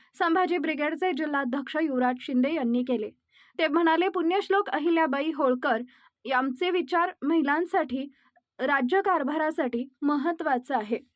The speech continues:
सती प्रथा व अनिष्ट रूढीस कडवा विरोध करून सती प्रथा बंद केली. मात्र अजूनही हुंडाबळी जात आहे, ही खेदाची बाब आहे.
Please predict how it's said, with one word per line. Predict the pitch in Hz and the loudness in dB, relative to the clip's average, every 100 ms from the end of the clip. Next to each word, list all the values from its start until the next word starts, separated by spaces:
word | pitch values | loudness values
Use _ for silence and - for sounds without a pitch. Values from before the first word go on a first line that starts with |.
| _ - _ - | _ -20 _ -2
सती | 330 403 | 2 2
प्रथा | 403 359 349 370 | 4 2 2 2
व | 381 | 4
अनिष्ट | 311 294 330 392 | 2 0 0 2
रूढीस | 349 285 330 | 2 0 -2
कडवा | - 294 269 349 | 0 0 2 2
विरोध | 320 285 294 359 - | 2 0 -2 -2 -2
करून | 254 285 | -2 -2
सती | 339 254 339 | -4 -2 -2
प्रथा | 302 262 262 | -2 -4 -2
बंद | 262 254 233 294 | -2 -2 -2 -2
केली. | 320 233 202 - _ - _ | -4 -4 -6 -10 _ -20 _
मात्र | 277 277 302 311 | -2 -2 -2 -2
अजूनही | - 254 311 330 381 | -2 -2 -2 0 0
हुंडाबळी | 349 294 277 269 285 | 2 0 0 0 0
जात | 254 254 247 | 0 0 -2
आहे, | 269 | -4
ही | 311 320 | -4 -4
खेदाची | 302 240 247 254 311 | -4 -2 -2 -2 -2
बाब | 247 214 | -2 -2
आहे. | 220 247 | -4 -6